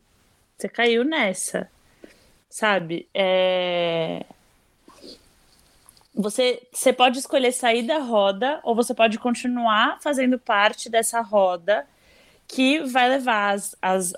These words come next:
adolescentes a taxas de suicídio altíssimas, é, e, e prejudicial pra todo mundo, porque a gente <laughs> gasta muito dinheiro tentando se encaixar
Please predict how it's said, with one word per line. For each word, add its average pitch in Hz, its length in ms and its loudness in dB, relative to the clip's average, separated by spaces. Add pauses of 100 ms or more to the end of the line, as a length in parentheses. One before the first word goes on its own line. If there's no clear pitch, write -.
adolescentes 190 920 0
a 170 420 0 (240)
taxas 208 500 0
de 208 120 0
suicídio 196 580 0
altíssimas, 247 1040 0 (520)
é, 185 1000 0 (600)
e, 214 440 0
e 226 60 0
prejudicial 254 760 2
pra 254 140 -4
todo 294 380 0
mundo, 254 720 0 (260)
porque 220 280 -4
a 233 200 2
gente 247 280 -6
<laughs> 208 60 -4
gasta 233 580 0
muito 269 580 -2
dinheiro 220 760 0
tentando 190 560 2
se 190 180 -2
encaixar 180 640 0